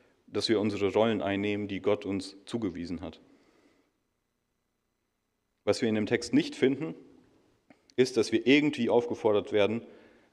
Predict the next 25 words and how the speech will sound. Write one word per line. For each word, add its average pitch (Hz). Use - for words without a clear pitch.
Einheit 117
zu -
schaffen 143
oder 92
sie 87
irgendwie 92
zu -
erfinden. 120
Die 101
Einheit 113
ist -
da. 95
Sie -
muss 135
jedoch 104
genährt 110
und 107
gepflegt 98
werden. 85
In 101
diesem 143
Bewusstsein 120
müssen 110
wir 90
wachsen, -